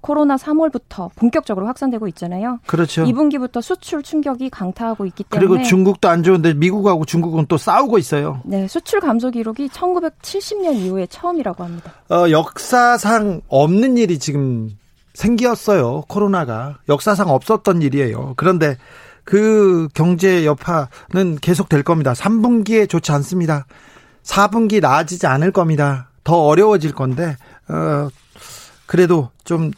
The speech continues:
Speaker 2: 그 우리는 극복해 나가리라고 봅니다. 그리고 다른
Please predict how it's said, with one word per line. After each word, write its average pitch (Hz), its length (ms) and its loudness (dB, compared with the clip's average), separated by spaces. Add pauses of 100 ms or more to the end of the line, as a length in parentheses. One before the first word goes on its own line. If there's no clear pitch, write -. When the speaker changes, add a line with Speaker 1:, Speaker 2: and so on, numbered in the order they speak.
(140)
Speaker 2:
그 147 420 -4
우리는 196 340 4
극복해 208 800 0
나가리라고 156 720 4
봅니다. 131 460 2
그리고 156 180 2
다른 220 540 2